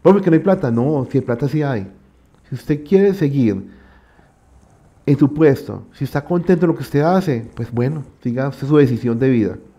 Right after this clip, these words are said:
Si usted no se conforma con estos muchachos, pues está estudiando usted, usted no se conforma. Siga adelante, siga estudiando, alcance esos puestos altos de la empresa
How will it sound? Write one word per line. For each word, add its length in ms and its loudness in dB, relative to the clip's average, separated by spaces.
Si 80 -6
usted 120 -2
no 80 0
se 100 -2
conforma 500 -2
con 220 -4
estos 220 -2
muchachos, 600 -4
pues 140 -4
está 80 -10
estudiando 320 0
usted, 380 -2
usted 160 -8
no 60 0
se 40 -2
conforma. 460 -2
Siga 300 2
adelante, 480 -4
siga 280 2
estudiando, 600 0
alcance 480 -2
esos 160 -4
puestos 440 0
altos 240 -2
de 80 2
la 80 0
empresa 440 -4